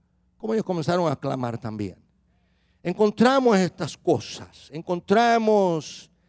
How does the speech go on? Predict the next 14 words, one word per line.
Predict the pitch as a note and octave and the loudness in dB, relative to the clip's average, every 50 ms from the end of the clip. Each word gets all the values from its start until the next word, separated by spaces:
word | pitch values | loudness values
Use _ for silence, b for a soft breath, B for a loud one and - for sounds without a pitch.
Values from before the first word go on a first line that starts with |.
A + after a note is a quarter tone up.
| _ _ _ _ | _ _ _ _
Jesús | - C#3+ B2+ - - F#3+ A3 A3 | -8 -8 -6 -6 -2 0 0 2
nos | G3+ F#3+ F3+ D3+ - - | 2 2 0 0 -2 -2
habla, | F3 G3 G3+ G#3 G#3 G3+ F3+ F#3+ F#3 F3+ E3 D3+ C3 - _ _ _ _ _ _ _ _ _ _ | -4 -2 0 2 2 2 4 4 2 2 2 -2 -4 -8 _ _ _ _ _ _ _ _ _ _
dignos | - - - D4 F#3+ F#3 E3 D#3 D3 | -10 -4 -2 -2 0 2 0 0 0
de | B2+ B2 | -2 -4
escapar. | G#2+ - - A#2 - - G#2+ G2 F#2 - | -10 -10 -12 -12 -12 -10 -12 -12 -10 -4
Miremos | A#2+ F#3 C4 C#4 C4+ B3 - | -2 0 2 4 4 4 4
Apocalipsis | - F#3+ - F#3 E3 - E3+ E3+ E3+ E3 - - C#3 - | 2 2 0 0 -2 0 0 0 -2 -2 -4 -8 -12 -12
siete | - - - D#3 C3+ A#2 - - A2+ | -10 -6 -4 -2 -2 -4 -4 -6 -8
ahora, | G#2 F#2+ F#2 F#2 F#2+ | -8 -8 -10 -12 -12
porque | - - C#3 B2+ - F#3 G3 | -8 -8 -6 -4 -2 -2 -2
esto | F#3 - - F#3+ F#3 | -2 0 0 0 0
es | D3 C#3 | 0 -2
en, | D3+ D3 | -4 -6